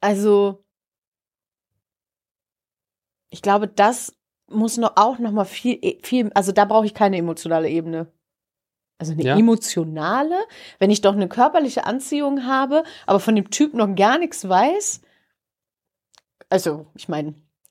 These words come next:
Speaker 2: ich
Speaker 1: Kölner
Speaker 2: verstehen.
Speaker 1: Karneval,
Speaker 2: <laughs>
Speaker 1: also ich weiß nicht, weil, also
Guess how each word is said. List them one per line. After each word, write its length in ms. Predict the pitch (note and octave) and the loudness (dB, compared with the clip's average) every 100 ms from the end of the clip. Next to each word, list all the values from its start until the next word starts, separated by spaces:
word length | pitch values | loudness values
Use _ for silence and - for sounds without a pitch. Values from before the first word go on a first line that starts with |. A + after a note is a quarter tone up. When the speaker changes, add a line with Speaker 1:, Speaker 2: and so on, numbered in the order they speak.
| _ _ _ _ | _ _ _ _
Speaker 2:
ich 60 | - G#3+ | -2 0
Speaker 1:
Kölner 140 | A3+ G#3+ | 2 4
Speaker 2:
verstehen. 140 | G#3+ F#3+ | 4 4
Speaker 1:
Karneval, 720 | G#3 A3+ C#4+ C#4+ D#4+ D#4+ D#4+ | 4 4 4 4 6 6 4
Speaker 2:
<laughs> 20 | |
Speaker 1:
also 400 | B3+ B3+ C4+ C4+ C#4 | 4 4 4 4 2
ich 140 | A#3+ | 0
weiß 180 | A#3 C#4 C4+ | 2 2 2
nicht, 200 | C4 A3 | 0 0
weil, 300 | G#3 G3 G3 | -4 -4 -6
also 420 | G#3 G#3+ G#3 | -4 0 0